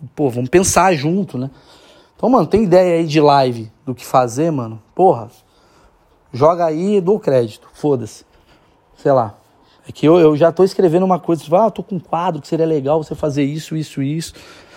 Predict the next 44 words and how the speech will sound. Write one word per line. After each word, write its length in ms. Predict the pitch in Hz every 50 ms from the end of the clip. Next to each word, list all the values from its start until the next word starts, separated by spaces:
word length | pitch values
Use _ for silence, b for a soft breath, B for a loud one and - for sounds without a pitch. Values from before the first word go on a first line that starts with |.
| B B B
Pô, 120 | - -
mas 160 | 190 175 170 151
aqui 160 | 240 240 196
foi 160 | - 226 208
ideia 180 | 196 196 208 196
lá 100 | 208 226
do 80 | 226
meu 120 | 247 247 240
podcast 560 | - 226 220 175 185 - - 185 208 202 220
do 140 | 196 214 190
Carlão. 520 | - 214 202 196 175 170 160 151 139 127
O 40 | 117
Carlão 260 | - 143 135 147 170
me 80 | 190 185
deu 100 | 202 190
essa 140 | 185 202
ideia 180 | 185 170 165 170
de 80 | 165 -
fazer, 180 | 175 160 165
eu 40 | 175
tô 80 | - 190
fazendo 240 | - 190 175 180
essa 180 | 185 180 - 190
porra 260 | - - 165 151 143
aqui. 220 | 151 - _ - - _ B B B B B B B B B B B B B B B B
É 120 | - 165 233
isso, 300 | 262 170 131 - - 123
mano. 140 | 113 117
Vou 120 | 135 208 -
pagar 300 | - - 277 262 294 -
porra 280 | - 294 302 285 294
nenhuma, 280 | 285 294 294 285 294 285
não. 120 | 220 151
Vou 100 | 135 135
fazer 280 | 135 - 185 170 208 233
com, 560 | 226 - 262 254 247 240 233 233 226 202 165 - b b b b b b b b _
com 160 | - 226 233
crédito. 520 | - 185 160 143 127 120 107 - _ -
Se 120 | - - 190
quiser 340 | - - 214 170 202 226 226
dar 160 | 202 214 214
ideia, 280 | 214 180 190 220 262
dá 120 | 247 294 302
ideia. 380 | 320 208 147 117 110 101 98